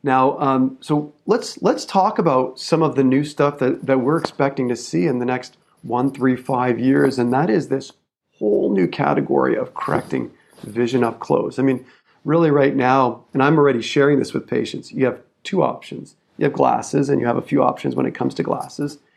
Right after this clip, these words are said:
And then you have contact lenses, and you have a few options when it comes to contact lenses, but there's going to be a third option soon. And that's the advent of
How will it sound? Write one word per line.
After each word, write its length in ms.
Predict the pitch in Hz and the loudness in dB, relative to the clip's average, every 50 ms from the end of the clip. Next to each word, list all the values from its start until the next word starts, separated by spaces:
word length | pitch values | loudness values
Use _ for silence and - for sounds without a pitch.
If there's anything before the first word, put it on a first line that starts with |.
| _ _ | _ _
And 80 | - 196 | -2 0
then 100 | 202 208 | 2 2
you 60 | 202 | 2
have 80 | 196 202 | 0 0
contact 460 | - 190 180 175 - 185 165 165 - | 0 0 0 2 2 2 2 2 2
lenses, 340 | 170 185 185 165 160 - 127 | 2 2 2 0 0 0 2
and 120 | 131 127 | 4 4
you 80 | 127 131 | 4 4
have 100 | 123 - | 2 0
a 60 | - | -2
few 180 | - - 135 | -2 0 2
options 320 | - - - - - - 123 | 2 2 0 -2 -6 -8 -4
when 100 | 127 123 | -4 -4
it 80 | - | -4
comes 220 | - - - - - | -4 -4 -4 -4 -4
to 80 | - | -6
contact 500 | - - - 120 117 - - - - - | -6 -4 -4 -4 -4 -2 -4 -4 -4 -2
lenses, 300 | - 69 - 151 - - | 0 0 2 2 0 0
but 180 | - - - - | -2 -2 -2 0
there's 200 | - 65 64 - | 0 0 0 0
going 260 | - - 127 131 135 | -2 -2 0 0 2
to 60 | - | 2
be 140 | - - 139 | 2 2 2
a 40 | 139 | 0
third 320 | - - - - - - | 0 0 -2 -2 0 0
option 380 | - - - - - - 156 151 | -2 -2 -4 -4 -4 -4 -4 -4
soon. 360 | - - - - - - - - _ _ _ _ _ _ _ _ | -4 -6 -8 -8 -8 -10 -12 -16 _ _ _ _ _ _ _ _
And 100 | - 127 | -4 -2
that's 240 | 123 123 123 123 - | 0 0 0 -2 -2
the 120 | - 131 127 | 0 2 2
advent 380 | 120 123 120 113 123 120 120 120 | 2 2 2 2 0 2 0 0
of 260 | 120 117 107 104 | 0 -2 -4 -6